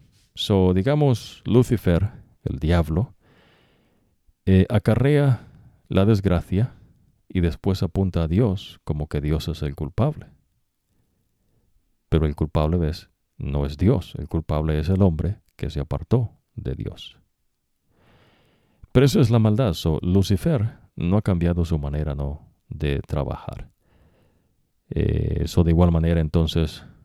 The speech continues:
usted está aprendiendo, ¿no? que la maldad del hombre no está en algo fuera,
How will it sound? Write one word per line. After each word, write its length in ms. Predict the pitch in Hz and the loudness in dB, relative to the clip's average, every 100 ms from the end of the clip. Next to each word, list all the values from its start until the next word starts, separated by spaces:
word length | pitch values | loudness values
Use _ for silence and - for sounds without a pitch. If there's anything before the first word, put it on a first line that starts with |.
| _ | _
usted 260 | - 87 82 | -6 -2 -2
está 160 | 78 82 | 0 -2
aprendiendo, 520 | 78 80 80 80 85 | 0 -2 0 2 2
¿no? 180 | 80 78 | 2 0
que 360 | - 73 73 _ _ _ _ _ _ | -4 -6 -6 _ _ _ _ _ _
la 180 | 78 | 0
maldad 340 | 71 73 71 76 | 2 -2 0 0
del 140 | 80 | 4
hombre 380 | 98 90 78 101 - - _ _ _ - | 4 4 2 -2 -6 -20 _ _ _ -8
no 260 | 71 78 | -2 0
está 320 | 76 - 78 | 0 -4 -4
en 140 | 73 71 | -4 -4
algo 240 | 71 73 | -6 -6
fuera, 480 | 71 - 107 - - | -6 0 0 -2 -10